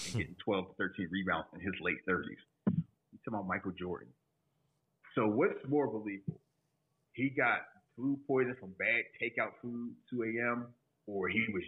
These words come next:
Speaker 1: drunk?
Speaker 2: Yeah.
Speaker 1: It's still,
Speaker 2: We
Speaker 1: it,
Speaker 2: did.
Speaker 1: it, it still dropped. How many points?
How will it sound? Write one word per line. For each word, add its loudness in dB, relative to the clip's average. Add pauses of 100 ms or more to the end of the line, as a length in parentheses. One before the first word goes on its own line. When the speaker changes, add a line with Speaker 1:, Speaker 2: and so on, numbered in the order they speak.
(220)
Speaker 1:
drunk? -2 (4000)
Speaker 2:
Yeah. 12 (220)
Speaker 1:
It's 6
still, 6 (100)
Speaker 2:
We 12
Speaker 1:
it, 10
Speaker 2:
did. 4
Speaker 1:
it, 6 (260)
it 0
still -2 (180)
dropped. -2
How -4
many -2
points? -8